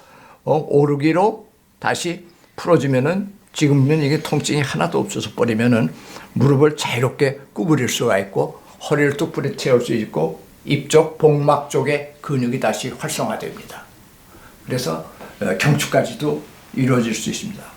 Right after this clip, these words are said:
지금 십 분 만에 이루어진 겁니다. 삼십 년간 고통과 같은 사람이. 이만큼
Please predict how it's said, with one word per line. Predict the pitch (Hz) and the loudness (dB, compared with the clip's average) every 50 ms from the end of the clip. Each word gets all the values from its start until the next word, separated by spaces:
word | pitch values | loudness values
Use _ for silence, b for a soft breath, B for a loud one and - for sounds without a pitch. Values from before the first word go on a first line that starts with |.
| - - | -18 -8
지금 | - 156 160 180 175 | -4 0 0 0 0
십 | 170 - - - - | 0 -4 -6 -4 0
분 | 208 202 196 | 2 4 6
만에 | 202 202 202 202 202 | 6 6 6 4 2
이루어진 | 185 156 151 143 127 120 117 | 2 0 -2 -2 -2 -4 -4
겁니다. | - - - - - - - - | -6 -6 -8 -10 -10 -12 -14 -12
삼십 | - - - 160 151 135 160 165 147 | -6 -4 -2 -2 -2 0 0 0 0
년간 | 147 147 147 147 151 156 156 - - | 0 0 2 2 2 2 2 0 -4
고통과 | - - - - - 127 110 - 104 101 - | -6 -4 -4 -4 -2 -2 0 0 0 0 0
같은 | - - - - - | -2 -8 -12 -14 -14
사람이. | - - - - - - - - - - - - - B B B B B B B B B | -14 -14 -14 -16 -16 -18 -20 -20 -20 -20 -20 -20 -20 B B B B B B B B B
이만큼 | 143 156 175 190 208 226 240 233 - - 240 220 147 - - | 0 4 4 6 6 6 4 2 -2 -4 -4 -4 -4 -4 -6